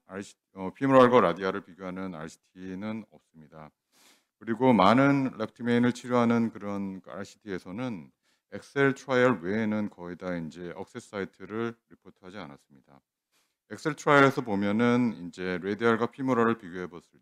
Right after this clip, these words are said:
때 메이스, 이스케믹 엔드포인트에서는 양군 간에 큰 차이가 없었고 단지 레디알 아테리 억세스에서 레디알 아테리 쪽이 조금 더 블리딩이 좀 더 나은 것처럼 이제 보고를 했습니다.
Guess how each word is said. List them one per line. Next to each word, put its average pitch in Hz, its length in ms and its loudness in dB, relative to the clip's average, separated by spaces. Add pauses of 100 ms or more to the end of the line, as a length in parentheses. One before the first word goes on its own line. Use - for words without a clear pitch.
때 82 240 -20 (1300)
메이스, 113 540 -2
이스케믹 127 460 -4
엔드포인트에서는 120 1300 -2
양군 101 300 -2
간에 101 200 -2
큰 101 180 -18
차이가 104 320 -14
없었고 90 640 -16 (480)
단지 104 420 0
레디알 117 440 8
아테리 113 500 2
억세스에서 98 640 -8
레디알 98 280 0
아테리 95 260 -6
쪽이 101 380 -8
조금 - 300 -10
더 110 100 -4
블리딩이 98 580 -6
좀 95 180 -18
더 95 100 -10
나은 92 360 2
것처럼 85 720 -12
이제 85 140 -16
보고를 82 380 -20
했습니다. 71 580 -20